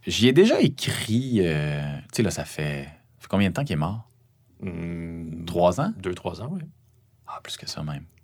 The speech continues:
Speaker 1: Ça fait quatre ans qu'il est mort. Ça fait quatre ans qu'il est mort. Tabarouette, ça passe vite, hein ?
Speaker 2: Ouais.
Speaker 1: Fait que ça fait quatre ans qu'il est mort. Il y a peut-être un an après ou deux, j'ai dû y écrire un dernier texto. Veux-tu que je le sorte, savoir c'est quoi le dernier texto que j'ai écrit ?
Speaker 2: Je vais pas dire non.
Speaker 1: Ouais.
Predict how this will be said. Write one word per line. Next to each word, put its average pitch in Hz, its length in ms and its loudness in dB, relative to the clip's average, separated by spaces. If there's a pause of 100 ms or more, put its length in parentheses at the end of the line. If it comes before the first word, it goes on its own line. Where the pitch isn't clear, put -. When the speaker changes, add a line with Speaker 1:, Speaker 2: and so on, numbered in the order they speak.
(140)
Speaker 1:
Ça 82 80 -4
fait 78 60 -4
quatre 78 260 -6
ans 101 60 -4
qu'il 117 120 -6
est 101 40 -6
mort. 120 180 -8 (1300)
Ça - 60 -14
fait 92 80 0
quatre 196 220 2
ans 151 80 2
qu'il 208 120 -2
est - 20 2
mort. 92 220 -2 (560)
Tabarouette, 82 420 -4
ça 78 60 -6
passe 78 180 -2
vite, 101 160 -6
hein ? 120 100 -8 (120)
Speaker 2:
Ouais. 95 100 -10 (140)
Speaker 1:
Fait - 420 -6
que - 60 0
ça - 80 0
fait 120 40 4
quatre 151 220 2
ans 185 100 4
qu'il 131 120 2
est 98 40 6
mort. 107 220 8
Il 107 60 4
y 90 40 2
a - 40 -4
peut-être - 320 0
un 101 200 6
an 104 80 8
après 90 420 4
ou 92 100 2
deux, 85 300 2
j'ai 76 100 -2
dû 76 100 -2
y 87 120 0
écrire 80 460 -2 (340)
un 78 100 -2
dernier 87 240 -2
texto. 87 300 -2
Veux-tu 92 140 -2
que 175 120 4
je 143 80 4
le 135 60 2
sorte, - 240 0
savoir 151 220 2
c'est 151 80 -4
quoi 160 100 2
le 151 40 4
dernier 139 200 2
texto 135 260 -2
que 143 60 0
j'ai 131 60 -2
écrit ? 180 200 -10 (1080)
Speaker 2:
Je 95 80 -8
vais 90 60 -8
pas 101 100 0
dire 87 160 -2
non. 80 120 -10 (400)
Speaker 1:
Ouais. 87 60 -6